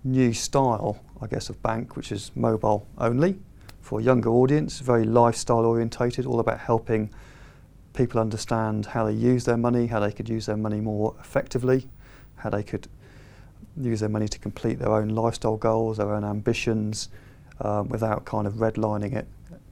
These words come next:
So it was much more of a kind of a lifestyle orientated, uh, concept, uh, with good banking functionality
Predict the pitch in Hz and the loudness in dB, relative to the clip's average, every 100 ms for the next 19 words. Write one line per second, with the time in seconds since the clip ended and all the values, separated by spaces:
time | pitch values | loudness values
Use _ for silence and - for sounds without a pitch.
0 | - - - - - 117 - 123 131 - | -20 -20 -20 -16 0 2 2 2 0 0
1 | 123 110 110 113 104 107 107 110 - 113 | -2 -2 -2 -2 0 4 4 4 0 -2
2 | 104 107 110 107 107 - 113 107 - 104 | 0 2 2 0 -2 -2 -2 -2 -2 -4
3 | - - - - - - - - - - | -4 -14 -20 -20 -20 -20 -12 -10 -10 -4
4 | 139 131 135 - - - - - - - | -2 0 -2 -4 -14 -16 -20 -20 -20 -6
5 | 110 110 110 123 - 143 - 127 123 - | 0 2 2 -2 2 0 2 0 0 -2
6 | 110 117 123 - 110 110 110 | -4 -2 -4 -4 -6 -6 -8